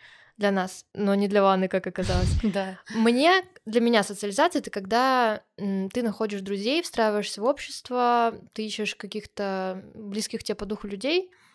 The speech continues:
Speaker 1: Вот для эт-, это для меня социализация.
Speaker 2: Для меня, наверное, иначе, потому что для меня социализация — это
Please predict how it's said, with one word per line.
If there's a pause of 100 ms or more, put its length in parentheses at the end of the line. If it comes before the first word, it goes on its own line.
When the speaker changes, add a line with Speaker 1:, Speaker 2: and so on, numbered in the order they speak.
(260)
Speaker 1:
Вот
для
эт-, (140)
это
для
меня
социализация. (580)
Speaker 2:
Для
меня,
наверное,
иначе,
потому
что
для
меня
социализация —
это